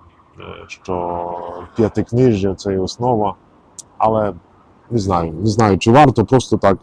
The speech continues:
зазначаю, що, що воно є така, е, є такий, е, таке забарвлення. Правда, Ісус, е, Ісус бере цей хліб, е, складає подяку, е, грецькою мовою складає подяку Еухаристео, «я дякую»,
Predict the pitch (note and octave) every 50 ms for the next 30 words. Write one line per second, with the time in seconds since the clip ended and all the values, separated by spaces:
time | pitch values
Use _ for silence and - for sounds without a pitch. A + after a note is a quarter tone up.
0 | _ _ _ - F#2+ F2+ G2 F#2+ F2 F#2 F#2+ F2+ - G2 F#2 F2 E2+ E2 - -
1 | F2+ F2+ - - G2 F#2+ G2 G2 G2+ G2+ G2 F#2 - E2+ D#2+ - E2 E2 - _
2 | _ _ _ _ _ _ _ - F2 F2 F#2 G2 F2+ - F2+ E2+ - G2 F#2+ F2+
3 | F2 E2+ - - - - - F2+ F2 F2 E2+ F2 F2+ - - - - G2+ F2 F2+
4 | F#2 F2 G2 F#2+ F#2 F2 E2+ E2 E2 D#2+ D#2+ D#2+ D#2 - _ _ _ - - -
5 | - - - - - - - - - _ _ _ _ - G2 G#2+ G#2 G#2 G2 A2
6 | A2 G#2+ - - E3 E3+ C#3+ - - - - B2+ A#2 A#2 A2+ A2+ G#2+ G#2+ G#2 G2
7 | F#2 D#2+ - - - _ _ _ _ _ _ _ _ _ _ _ _ _ _ _
8 | - G2+ - - E3+ B2+ G#2 A2+ A2 B2+ D3 F3 E3+ - - D3 B2+ - - C#3
9 | D#3+ F3 D3+ - _ - - - B2 A#2 A#2 A2+ A2 A2 A2 A2 G#2+ G#2+ G#2 -
10 | - - A#2 A2+ A#2+ A#2 A2 G2 - A2 G2+ G2 G2 E2+ - - - A2+ B2 B2+
11 | B2+ A#2+ - _ _ _ _ _ _ _ _ _ - G#2+ A2 G#2 G2+ G#2+ A#2 -
12 | G2 - - A2+ A2 G#2+ G#2+ G#2+ G#2+ G#2 G2+ - - - G#2+ G#2 G2 G#2+ - A2
13 | G2+ G#2+ G#2 G2 - G2+ F2 - B2+ B2 A#2 G#2+ - - G#2+ G#2 G2+ - - -
14 | G2+ F#2 F2+ F#2 G#2 G#2+ G2+ F#2+ F2+ F2 F2 F2+ E2 - - - G2 G#2+ A2+ A#2